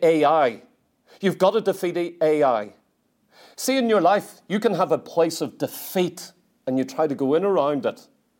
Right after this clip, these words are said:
and carry on the journey. "I'll just keep living my Christian life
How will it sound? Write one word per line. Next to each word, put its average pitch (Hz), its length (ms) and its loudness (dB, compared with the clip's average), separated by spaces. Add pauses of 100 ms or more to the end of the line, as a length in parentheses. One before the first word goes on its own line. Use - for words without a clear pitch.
(300)
and 107 140 -14
carry 131 300 0
on 117 160 2
the 113 80 -4
journey. 107 420 -4 (1400)
"I'll 220 140 2
just 220 260 0
keep 190 240 -6
living 202 220 2
my 202 160 2
Christian 165 440 -2
life 151 280 0